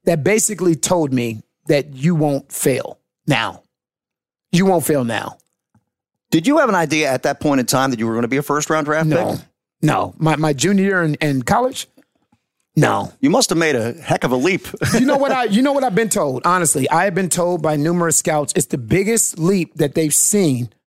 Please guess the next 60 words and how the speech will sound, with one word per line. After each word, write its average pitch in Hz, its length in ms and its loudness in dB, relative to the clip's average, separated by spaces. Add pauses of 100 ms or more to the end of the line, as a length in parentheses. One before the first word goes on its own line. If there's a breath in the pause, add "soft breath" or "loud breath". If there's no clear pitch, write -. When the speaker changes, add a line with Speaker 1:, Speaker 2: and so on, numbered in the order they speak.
(140)
Speaker 1:
at 160 160 0
the 175 80 2
college 180 420 0
level, 135 420 0 (420 soft breath)
m-, 180 180 4
many 208 240 4
of 147 100 0
them, 143 140 -2
as 160 160 0
long 180 200 2
as 160 100 -2
they 170 100 -2
can 151 140 -2
remember. 127 380 -2 (320)
I 190 80 2
remember 247 320 2
Coach 196 260 0
Larrañaga, 147 680 -2
who's 170 220 2
one 165 120 2
of 156 60 -2
my 139 60 -2
favorite 202 400 -2
coaches 175 320 0
I've 131 200 -4
ever 165 180 0
played 151 300 -2
for 147 120 -2
in 123 60 -2
my 120 80 -4
life, 120 380 -2
by 127 120 0
the 120 80 -2
way. 107 240 -6 (840)
He 190 100 2
brought 190 300 2
me 240 180 0
into 196 220 0
his 165 180 -4
office 147 640 0
my 151 160 2
senior 143 340 -2
year 120 400 -2 (140)
and 143 160 2
showed 208 360 0
me 233 120 2
where 185 220 2
I 156 80 2
was 151 400 0
on 143 100 -2
the 131 80 0
draft 127 340 -2
board. 107 320 -6
So, - 160 0
you 143 160 2
know, 143 120 0
they 143 120 0
do 151 200 -2
the 143 80 0
whole 139 360 -2